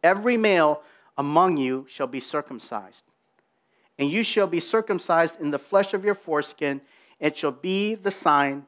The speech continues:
of the covenant between me and you." So circumcision, which is the physical removal of foreskin from the male part,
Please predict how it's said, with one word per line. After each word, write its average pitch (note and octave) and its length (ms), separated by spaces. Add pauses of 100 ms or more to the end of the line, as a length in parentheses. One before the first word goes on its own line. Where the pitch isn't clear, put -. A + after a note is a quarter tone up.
(120)
of B2+ 100
the C#3+ 80
covenant C#3 600
between A#2+ 400
me C3 380
and A#2 180
you." A2 220 (2000)
So F#3+ 420
circumcision, F#3+ 920 (300)
which D3+ 200
is D3+ 220
the - 200
physical G3 540
removal D3+ 500
of C3 80
foreskin E3 580
from C3 160
the B2+ 60
male B2+ 240
part, B2 460